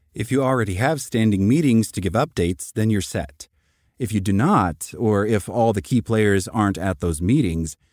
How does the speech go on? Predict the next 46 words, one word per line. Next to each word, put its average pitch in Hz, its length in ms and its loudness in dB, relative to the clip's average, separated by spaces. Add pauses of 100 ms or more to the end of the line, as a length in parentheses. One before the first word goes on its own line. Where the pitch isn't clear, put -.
(220)
then 107 160 2
you'll 110 140 2
likely 131 340 2
need 110 220 2
to 104 100 -2
provide 98 460 0
some 104 300 -2
other 92 260 2
form 80 380 -2
of 73 80 -4
updates. - 680 -10 (400)
Sending 131 400 2
an 151 60 6
update 160 400 2
in 120 180 0
a 110 60 2
format 135 580 4
and 135 260 4
at 107 160 0
a 104 60 2
time 110 540 2
that 95 180 0
works 110 320 0
for - 140 -4
you 101 420 2 (260)
can 107 220 0
save 139 260 2
you 165 120 2
time 90 360 0
and 95 140 0
stress 90 460 -4
because 104 400 -2
you 101 100 0
don't 113 240 2
end 107 260 2
up 101 200 0
pressured 90 540 -2
to - 140 -6
report 104 500 -2
on 101 120 -2
the 98 80 -2
status 95 500 -4
in 110 160 0
an 104 140 0
inconvenient 104 720 2
way 98 460 2